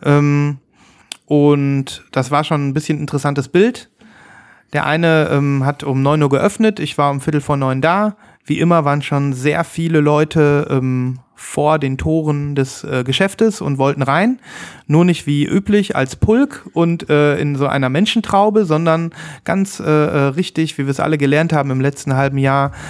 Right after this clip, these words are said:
äh, in einer langen Schlange mit genügend Abstand und Maske.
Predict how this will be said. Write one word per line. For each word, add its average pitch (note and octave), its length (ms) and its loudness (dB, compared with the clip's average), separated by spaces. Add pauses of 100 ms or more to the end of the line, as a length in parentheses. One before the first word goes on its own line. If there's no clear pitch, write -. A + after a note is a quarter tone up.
(240)
äh, C3 300 0
in C3+ 80 -2
einer B2+ 180 -2
langen F#3+ 300 2
Schlange E3 340 0
mit C#3 160 -4
genügend C3 340 0
Abstand - 460 -2
und - 140 -8
Maske. C4+ 500 -2